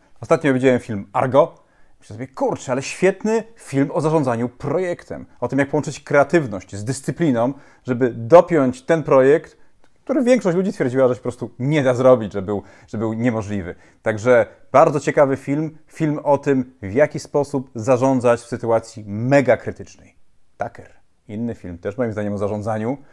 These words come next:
ale tutaj już jest o przywództwie, o motywacji. To jest o facecie, który tak zmotywował swoich współpracowników, swój zespół, że dopięli niemalże niemożliwy cel,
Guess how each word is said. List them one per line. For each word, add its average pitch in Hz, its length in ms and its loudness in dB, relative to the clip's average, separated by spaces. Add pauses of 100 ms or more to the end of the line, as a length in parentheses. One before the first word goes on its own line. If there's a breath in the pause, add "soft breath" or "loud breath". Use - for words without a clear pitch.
(180 soft breath)
ale - 80 -12
tutaj 104 160 -6
już 101 80 -4
jest 98 120 -6
o 98 40 -2
przywództwie, - 560 -12
o 87 40 -12
motywacji. 95 680 -6 (340 soft breath)
To 107 80 -6
jest 104 80 -4
o - 40 2
facecie, 156 640 2 (320 soft breath)
który 120 340 0 (220)
tak 165 180 4
zmotywował 147 500 2
swoich 113 220 -8
współpracowników, 123 720 -4
swój 120 180 -8
zespół, 117 540 -4 (300 soft breath)
że 120 460 2 (100)
dopięli 156 760 0
niemalże 147 460 0
niemożliwy 143 760 0 (260)
cel, 160 600 4